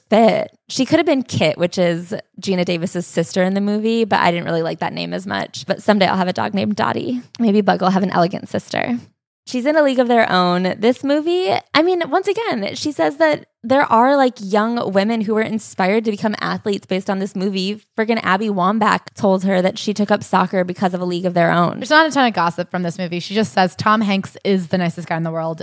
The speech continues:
Speaker 2: in real life," which was wonderful and also pissed me off.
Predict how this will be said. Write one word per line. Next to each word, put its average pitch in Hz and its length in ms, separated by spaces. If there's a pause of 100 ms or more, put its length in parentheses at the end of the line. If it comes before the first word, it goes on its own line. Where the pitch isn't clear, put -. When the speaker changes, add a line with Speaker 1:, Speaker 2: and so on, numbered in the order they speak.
Speaker 2:
in 190 180
real 170 180
life," 160 360
which 202 180
was 175 140
wonderful 165 460
and 190 140
also 180 220
pissed 180 240
me 170 120
off. 151 340